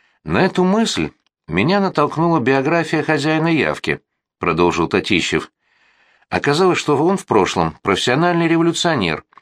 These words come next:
отбывал срок на каторге и в ссылке. В Симферополе поселился в июне прошлого года, за несколько дней до взятия города нашими войсками. Короче, капитан,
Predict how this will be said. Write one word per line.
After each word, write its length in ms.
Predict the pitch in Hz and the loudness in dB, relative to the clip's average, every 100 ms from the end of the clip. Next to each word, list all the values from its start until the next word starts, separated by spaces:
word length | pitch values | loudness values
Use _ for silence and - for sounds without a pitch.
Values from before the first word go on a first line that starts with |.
| _ _ - | _ _ -4
отбывал 460 | 82 80 98 104 | -4 0 2 2
срок 320 | 92 104 98 | 0 0 0
на 120 | 98 95 | 0 -2
каторге 560 | 123 135 101 80 78 | 0 0 0 0 0
и 20 | |
в 80 | 76 | 0
ссылке. 560 | - - 143 135 139 127 _ _ _ _ _ | -2 0 0 0 -4 -6 _ _ _ _ _
В 60 | - | -6
Симферополе 760 | 143 151 190 214 202 85 73 - _ _ _ _ _ | -2 0 2 2 2 0 0 -4 _ _ _ _ _
поселился 560 | - - 143 208 190 165 | 0 2 2 0 2 2
в 80 | |
июне 240 | 147 175 170 | 2 2 2
прошлого 440 | 143 160 - 170 | 0 0 0 0
года, 460 | 151 117 92 82 76 _ _ _ - | 2 2 2 0 -4 _ _ _ -8
за 200 | 80 110 | 0 2
несколько 520 | 113 104 107 87 98 | 2 0 -2 0 0
дней 200 | 104 117 | 2 2
до 140 | 92 | 2
взятия 420 | 90 98 90 95 | 2 2 2 0
города 380 | 87 104 101 95 | 2 2 2 2
нашими 400 | 98 95 - 95 | 2 0 0 0
войсками. 640 | 98 135 139 - 78 71 69 _ _ _ _ _ _ - | 2 0 0 -2 -2 -2 -8 _ _ _ _ _ _ -4
Короче, 400 | 82 82 - - | 0 0 0 -2
капитан, 560 | 85 101 95 92 71 | -2 -2 0 -2 -2